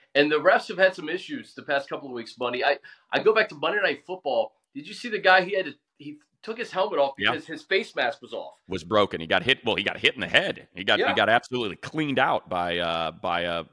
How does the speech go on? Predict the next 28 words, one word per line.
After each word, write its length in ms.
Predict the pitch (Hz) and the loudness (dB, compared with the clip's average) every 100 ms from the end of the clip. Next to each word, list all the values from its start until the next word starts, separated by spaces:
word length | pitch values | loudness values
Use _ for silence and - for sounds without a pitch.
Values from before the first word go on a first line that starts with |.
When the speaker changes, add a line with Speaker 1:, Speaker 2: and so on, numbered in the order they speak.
| _ | _
Speaker 2:
uh, 280 | - 85 82 76 _ | -6 -4 -4 -8 _
whatever, 280 | 95 107 98 | -4 -2 -2
a 60 | 78 | -4
player. 360 | 107 123 85 | 0 2 0
Uh, 120 | 71 76 107 | -4 -8 -12
who 80 | 127 | -8
was 220 | 127 117 | -4 -4
it? 80 | 82 | -6
It 40 | 82 | -8
was, 160 | 85 | -4
uh, 140 | 92 85 | -4 -2
the, 240 | 90 82 | -2 -4
the 60 | - | -8
kid 240 | - 110 | -8 -8
from 160 | - 90 | -6 -4
Bosco, 480 | 95 104 - 50 - _ _ - | -4 -4 -8 -10 -12 _ _ 2
or, 180 | 104 | 4
uh, 140 | 98 92 | 6 4
Kyler 320 | - 151 139 | 4 4 4
Gordon 280 | 127 110 - | 2 2 -4
from, 320 | _ 87 85 82 | _ -4 -2 -2
uh, 80 | |
Washington. 520 | 82 90 85 - - 87 | 0 0 -2 -10 -10 -4
Yeah, 160 | 107 - _ _ _ _ | -4 -6 _ _ _ _
he 80 | 127 | -2
got 160 | 127 110 | -2 -2
cleaned 300 | - 151 131 | -2 -2 2
out 400 | 139 107 104 | 4 4 0